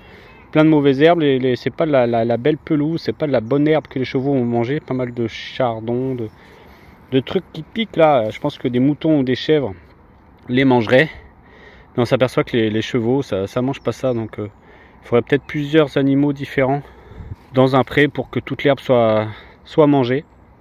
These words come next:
Toujours est-il que, bah, si vous laissez à l'abandon une prairie, vous allez avoir plein de, de mauvaises herbes et pas de, du bon foin, de la bonne prairie pour vos,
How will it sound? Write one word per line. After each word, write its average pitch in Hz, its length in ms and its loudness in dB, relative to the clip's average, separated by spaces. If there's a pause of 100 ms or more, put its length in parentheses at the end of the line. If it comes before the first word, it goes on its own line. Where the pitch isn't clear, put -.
Toujours 147 260 2
est-il 165 260 -2
que, 143 120 0
bah, 117 120 4
si - 160 -6
vous 156 120 2
laissez 156 240 2
à 139 80 6
l'abandon 135 480 0
une 139 140 -2
prairie, 123 540 0
vous 117 160 -4
allez 127 120 4
avoir 123 340 2
plein 147 240 0
de, 110 300 0 (880)
de 120 60 0
mauvaises 135 400 4
herbes 143 280 4
et 113 100 -6
pas 135 220 2
de, 110 260 -4
du 110 160 -6
bon 123 200 0
foin, 135 400 0
de 110 100 -2
la 107 120 2
bonne 127 200 0
prairie 135 360 -2
pour - 180 -12
vos, 107 320 -4